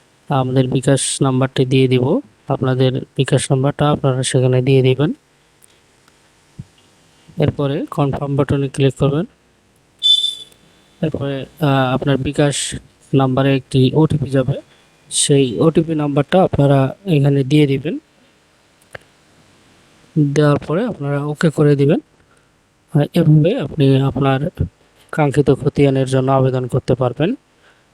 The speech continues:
এবং ঘরে বসেই আপনার খতিয়ানটি আপনি পেয়ে যাবেন।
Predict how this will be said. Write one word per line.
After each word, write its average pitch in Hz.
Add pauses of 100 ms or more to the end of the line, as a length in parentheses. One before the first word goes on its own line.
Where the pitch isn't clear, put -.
(140)
এবং 127 (220)
ঘরে 135
বসেই 156 (280)
আপনার 127 (1000)
খতিয়ানটি 135
আপনি 123
পেয়ে 139
যাবেন। 120